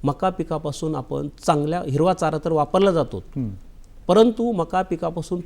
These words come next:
Speaker 1: चांगल्या प्रकारे आपण मुरघास करू शकतो.
Speaker 2: हम्म.
Speaker 1: आणि तो मुरघास साठवून आपल्याला ठेवता येतो आणि एकदा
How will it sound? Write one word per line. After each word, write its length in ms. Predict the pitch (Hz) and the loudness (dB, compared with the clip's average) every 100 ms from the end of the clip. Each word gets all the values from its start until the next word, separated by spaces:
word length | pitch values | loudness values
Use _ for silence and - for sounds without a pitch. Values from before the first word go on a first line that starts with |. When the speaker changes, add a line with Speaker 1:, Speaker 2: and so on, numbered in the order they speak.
| - | 2
Speaker 1:
चांगल्या 300 | 160 175 208 | 4 6 4
प्रकारे 380 | 202 165 165 156 | 0 -6 -4 -6
आपण 300 | 139 151 151 | -6 -4 -2
मुरघास 500 | 143 147 151 220 - | 0 2 4 2 2
करू 180 | 185 | 0
शकतो. 360 | 160 135 - 95 | 2 -2 -4 -10
Speaker 2:
हम्म. 380 | 90 - 131 107 107 | -10 -12 -10 -6 -4
Speaker 1:
आणि 140 | 147 147 | -4 2
तो 120 | 202 | 4
मुरघास 500 | 226 185 175 175 170 - - - - | 6 4 2 -2 -4 -14 -20 -18 -4
साठवून 340 | 160 160 226 214 | -4 0 2 2
आपल्याला 300 | 165 170 170 | 2 0 0
ठेवता 360 | 151 143 151 | 0 0 2
येतो 400 | 147 139 175 233 | 0 0 -6 -6
आणि 320 | 127 143 170 147 | -6 -4 -2 -2
एकदा 340 | 143 170 208 | -2 -4 -4